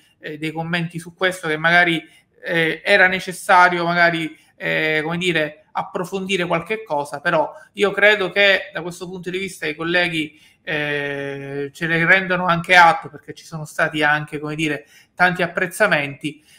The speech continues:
Ecco, eh, la formula del, del tutorial in diretta, come dico, ha i suoi pro e i suoi contro. Quindi abbiamo fatto una simulazione di una domanda, tu hai fatto anche l'inoltro, eh, dall'inizio alla fine.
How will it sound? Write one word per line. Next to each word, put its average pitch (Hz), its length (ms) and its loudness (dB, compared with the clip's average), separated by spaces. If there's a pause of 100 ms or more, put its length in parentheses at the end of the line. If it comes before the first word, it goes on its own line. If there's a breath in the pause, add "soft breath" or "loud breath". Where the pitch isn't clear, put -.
Ecco, 185 680 0
eh, 185 480 2
la 190 160 4
formula 165 720 2
del, 165 680 2 (100)
del 175 180 -4
tutorial 185 420 0
in 208 120 -6
diretta, 147 500 -4
come 180 180 -10
dico, 160 340 -8
ha 175 120 2
i 175 100 0
suoi 180 160 -4
pro 151 340 -4 (220 loud breath)
e 180 100 -6
i 180 40 -6
suoi 180 160 -2
contro. 156 300 -2
Quindi 180 320 -6 (240 loud breath)
abbiamo 202 380 2
fatto 233 640 4
una 214 500 4
simulazione 226 1120 0
di 165 80 -10
una 175 320 -4
domanda, 214 480 2
tu 151 80 -8
hai 147 80 -6
fatto 156 260 -8
anche 156 220 -10
l'inoltro, 240 800 -2 (360 loud breath)
eh, 185 640 2
dall'inizio 247 1040 2
alla 196 260 4
fine. 143 540 -8